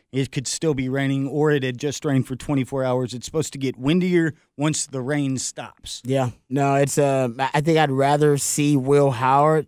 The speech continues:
Speaker 2: just because he has
Speaker 1: Yeah,
Speaker 2: less
Speaker 1: me
Speaker 2: of a
Speaker 1: too.
Speaker 2: body of work and less experience than Adrian Martinez, but both of them are gonna be a problem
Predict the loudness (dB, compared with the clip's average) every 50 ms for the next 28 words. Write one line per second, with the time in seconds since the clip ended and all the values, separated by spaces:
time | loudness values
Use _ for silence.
0 | _ _ -8 -8 -6 -4 -6 -6 -4 -2 -2 -2 0 -2 -4 -4 -6 -4 -4 -2
1 | -2 -4 -4 -4 -4 -2 -2 -2 -2 -2 -2 -4 -2 0 0 0 0 -2 -2 -4
2 | -4 -4 -2 0 0 0 0 -2 -4 -6 -6 -6 -6 -8 -8 -10 -6 -4 -2 0
3 | 0 -2 -2 -2 -2 -2 0 0 0 -2 -2 0 0 0 0 0 0 -2 -2 -2
4 | -4 _ _ _ _ _ 0 2 4 4 4 2 0 0 0 0 -2 -2 -4 -4
5 | -2 -2 0 0 -2 -4 -6 -10 _ -4 -2 -2 0 0 -2 -2 -2 -2 -2 -2
6 | -2 -4 -4 -6 -6 -8